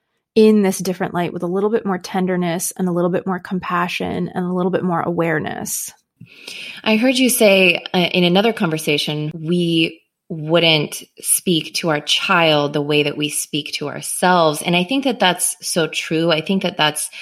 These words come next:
Speaker 2: such a good place to start, but taking that one step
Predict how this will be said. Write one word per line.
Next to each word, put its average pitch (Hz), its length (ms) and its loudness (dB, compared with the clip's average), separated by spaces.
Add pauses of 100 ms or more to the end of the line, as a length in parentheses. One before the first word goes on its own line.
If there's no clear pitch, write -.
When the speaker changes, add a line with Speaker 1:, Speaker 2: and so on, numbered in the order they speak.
(320)
Speaker 2:
such - 540 4 (300)
a 180 80 0
good 156 420 0
place 156 320 0
to 151 100 -4
start, 160 560 2
but 156 140 0
taking 254 380 2
that 196 240 2
one 156 240 0
step - 280 -4